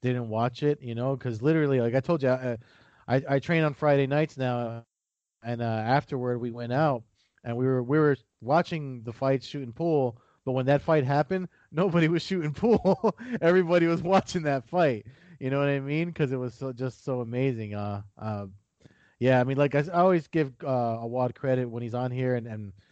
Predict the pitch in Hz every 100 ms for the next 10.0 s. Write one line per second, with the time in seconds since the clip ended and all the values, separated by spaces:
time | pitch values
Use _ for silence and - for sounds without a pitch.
0 | _ _ _ - 113 107 101 104 - _
1 | 127 123 104 95 117 120 131 143 135 147
2 | 131 127 123 120 139 143 127 120 117 117
3 | 117 113 120 139 135 135 131 135 127 113
4 | - _ _ _ 147 147 147 143 127 135
5 | 120 135 147 143 156 160 _ _ _ _
6 | _ - 127 113 107 120 120 135 127 131
7 | 127 120 113 107 98 _ - _ - 135
8 | - 143 123 123 117 123 113 98 120 117
9 | 120 113 110 95 113 101 117 110 98 95